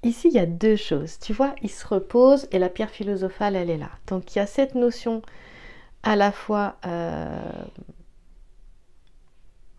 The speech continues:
comment je pourrais dire ça ? De se détendre, d'être passive, tu vois, et à la fois de s'impliquer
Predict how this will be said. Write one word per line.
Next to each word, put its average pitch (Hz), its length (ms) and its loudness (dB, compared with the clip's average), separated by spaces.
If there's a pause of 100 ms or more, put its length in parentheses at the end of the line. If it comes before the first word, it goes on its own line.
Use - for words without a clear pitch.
(180)
comment 208 160 -6
je - 100 -10
pourrais 185 220 -6
dire 170 200 -8
ça ? - 140 -14 (600)
De 185 180 -2
se - 180 -4
détendre, 202 760 0 (180)
d'être 180 520 -2 (320)
passive, 180 440 0 (1160)
tu - 120 -8
vois, 185 240 -6 (2750)
et 247 220 6
à 233 120 6
la 220 160 6
fois 294 540 4
de 214 180 2
s'impliquer 240 680 -2